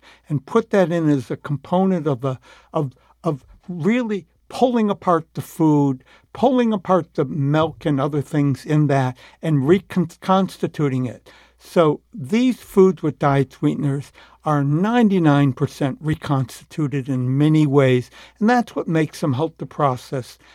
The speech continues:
And the additives they add and the, the flavors and the colors are, make these foods much more palatable than the normal plain yogurt, for example.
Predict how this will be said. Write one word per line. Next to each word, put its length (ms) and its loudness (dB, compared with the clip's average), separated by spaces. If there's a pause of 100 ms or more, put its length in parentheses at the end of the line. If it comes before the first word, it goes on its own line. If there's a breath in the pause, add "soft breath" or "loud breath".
(120)
And 200 2
the 160 4
additives 600 0
they 200 -4
add 460 -2 (260 soft breath)
and 240 0
the, 160 -6
the 120 -8
flavors 600 2
and 160 0
the 60 -4
colors 560 -4 (500 soft breath)
are, 200 -4 (160)
make 420 0
these 180 -4
foods 340 2
much 380 -2
more 180 0
palatable 760 -2
than 300 -2
the 80 -2
normal 760 4
plain 400 0
yogurt, 500 0
for 160 -8
example. 600 -10